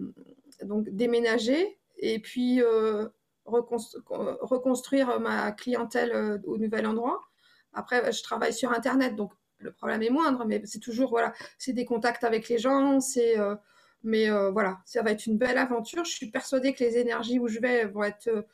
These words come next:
magnifiques. En tout cas, je sais que les énergies d'où je suis maintenant,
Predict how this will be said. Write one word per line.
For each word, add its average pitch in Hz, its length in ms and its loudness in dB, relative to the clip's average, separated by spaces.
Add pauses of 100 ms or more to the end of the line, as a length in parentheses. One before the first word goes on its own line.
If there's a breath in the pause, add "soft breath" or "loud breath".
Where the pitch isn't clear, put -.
(280 soft breath)
magnifiques. 226 500 -2
En 247 60 -4
tout - 140 -6
cas, 262 100 0
je 240 120 0
sais 277 200 0
que 269 100 -4
les 247 80 -2
énergies 233 300 -2
d'où 233 120 -2
je 233 100 -2
suis 220 200 -8
maintenant, 233 440 -4